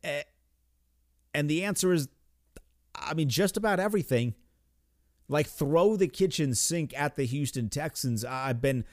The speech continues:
not doom scrolling on Twitter, but I've been curiosity scrolling on Twitter to see how, how people feel about Deshaun Watson in our fan base. And some of the people I really agree with, and,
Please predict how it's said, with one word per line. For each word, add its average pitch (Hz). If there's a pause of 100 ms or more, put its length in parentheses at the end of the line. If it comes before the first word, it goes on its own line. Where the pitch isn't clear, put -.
(240)
not 139
doom 127
scrolling 160
on 151
Twitter, 160
but 135
I've 156
been 127
curiosity 131
scrolling 127
on 101
Twitter 135
to 110
see 120
how, 110 (280)
how 123
people -
feel 143
about 110
Deshaun 110
Watson 113
in 107
our 90
fan 151
base. 110
And 110 (500)
some 151
of 190
the 151
people 156
I 135
really 147
agree 123
with, 143
and, 117